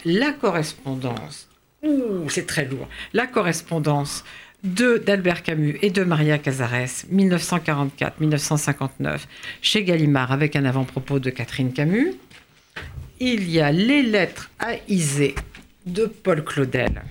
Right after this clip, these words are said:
toujours chez Gallimard, qui, l'édition a été faite par Gérald Antoine, qui était un grand spécialiste de Claudel, mais il est mort en deux mille quatorze.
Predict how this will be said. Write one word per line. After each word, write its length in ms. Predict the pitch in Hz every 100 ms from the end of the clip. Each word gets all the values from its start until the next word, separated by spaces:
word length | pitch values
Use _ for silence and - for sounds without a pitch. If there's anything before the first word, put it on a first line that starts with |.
| - - - - - - - -
toujours 280 | 262 247 185
chez 140 | -
Gallimard, 500 | 143 139 139 131 127 - -
qui, 160 | - 185
l'édition 460 | 185 196 180 - 196
a 60 |
été 160 | 160 151
faite 200 | 175 165
par 160 | 147
Gérald 340 | 135 160 170 151
Antoine, 300 | 139 156 147
qui 80 | 143
était 120 | 139
un 80 | 131
grand 160 | 139
spécialiste 520 | 170 156 151 139 147 139
de 60 |
Claudel, 380 | 131 135 127 123
mais 140 | 123
il 80 | 123
est 40 | 131
mort 240 | 143 135
en 140 | 123
deux 200 | 120 120
mille 200 | 127 120
quatorze. 560 | - 113 - 202 269 269